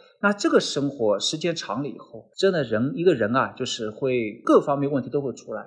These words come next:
所以说我觉得它现在变成一种我叫做疗愈性的，它可能本身它只是一种，呃，但是它现在在我们的生活中，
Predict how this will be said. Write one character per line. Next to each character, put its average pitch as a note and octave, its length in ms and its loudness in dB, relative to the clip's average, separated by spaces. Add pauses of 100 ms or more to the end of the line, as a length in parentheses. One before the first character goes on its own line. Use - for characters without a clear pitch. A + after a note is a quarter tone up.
(200)
所 F#3+ 140 6
以 G3+ 60 10
说 F#3 120 0
我 A#2 140 0
觉 - 180 -4
得 A#2+ 100 -4
它 D3 280 -6
现 D#3+ 300 -4
在 C3 120 -2
变 C3+ 240 -4
成 A#2 300 -10
一 C3 80 -10
种 G#2 220 -14
我 G#2 100 -8
叫 C#3 140 0
做 B2 140 0
疗 A#2 360 2
愈 G#3+ 140 2
性 G#2+ 240 -4
的， F#2 80 -12
它 C4 140 6
可 F#3+ 180 -4
能 G3 120 0
本 G#2+ 240 2
身 A#3+ 360 6
它 C#3+ 160 -2
只 A2 220 -8
是 - 180 -2
一 C#3 40 -2
种， B2 220 -2
呃， G#2+ 420 -2 (160)
但 A3+ 140 4
是 F#3+ 100 -8
它 G#3+ 160 0
现 A#3+ 220 0
在 A#2+ 140 4
在 C#3 320 2
我 A2+ 240 4
们 C#3 160 2
的 A#3+ 80 8
生 D3 200 0
活 G2+ 160 -4
中， G2+ 200 -8